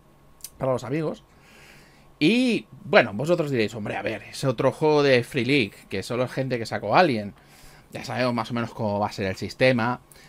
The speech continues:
tirar chorro de dados de seis, los seises son éxitos, y ese tipo de cosas".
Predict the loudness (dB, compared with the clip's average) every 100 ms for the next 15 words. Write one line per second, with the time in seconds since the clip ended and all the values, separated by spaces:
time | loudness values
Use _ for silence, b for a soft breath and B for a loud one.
0 | B -2 -2 0 -2 0 2 2 0 -4
1 | -2 2 4 4 0 -2 -4 -4 -6 -6
2 | -6 -4 -6 -6 -6 -2 -2 -4 B B
3 | B B B -2 0 0 -4 -6 -6 -8
4 | -12 -14 -14 -14 -16